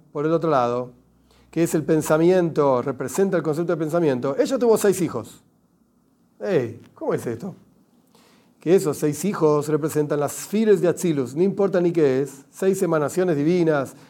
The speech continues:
revelaciones divinas, expresiones divinas, etcétera, de un mundo muy elevado, que son la fuente de las tribus del pueblo de Israel, como sabemos, las tribus de, de Dios, etcétera.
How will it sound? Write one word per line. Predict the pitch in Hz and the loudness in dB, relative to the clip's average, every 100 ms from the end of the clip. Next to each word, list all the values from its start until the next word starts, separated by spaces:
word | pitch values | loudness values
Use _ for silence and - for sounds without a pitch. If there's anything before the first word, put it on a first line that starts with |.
| _ | _
revelaciones | 180 190 180 - 202 196 | 0 4 4 4 2 4
divinas, | 160 180 180 160 143 | 4 4 2 2 -2
expresiones | 151 - 160 220 233 202 | -6 -6 -4 2 4 6
divinas, | 175 185 175 156 135 156 | 4 4 4 2 -2 -6
etcétera, | 143 165 135 - _ _ _ _ _ _ - | -6 -4 -6 -10 _ _ _ _ _ _ 0
de | 165 | 2
un | 185 | 4
mundo | 202 226 196 160 131 | 4 4 6 4 4
muy | 143 214 | 4 4
elevado, | 196 165 135 117 117 131 135 _ _ _ _ _ _ _ _ _ _ _ _ _ _ | 6 4 2 2 -2 -6 -12 _ _ _ _ _ _ _ _ _ _ _ _ _ _
que | - | -4
son | 156 202 | 2 4
la | 185 | 4
fuente | 185 185 226 208 165 156 127 113 | 2 4 6 4 2 0 0 -4
de | 131 | -2
las | 147 131 | -2 -2
tribus | 185 196 180 156 127 | -2 0 2 2 0
del | 135 | 0
pueblo | 170 175 | 0 2
de | 165 | 2
Israel, | 170 156 123 123 | 2 4 4 2
como | 190 214 | 0 2
sabemos, | 220 165 156 151 | 4 6 4 2
las | 131 | 0
tribus | 113 165 180 147 | -2 0 2 2
de, | 131 127 | 2 -2
de | 120 | -4
Dios, | 123 208 175 139 - | 4 4 4 0 -8
etcétera. | - 143 139 143 175 | -6 -4 -2 0 -2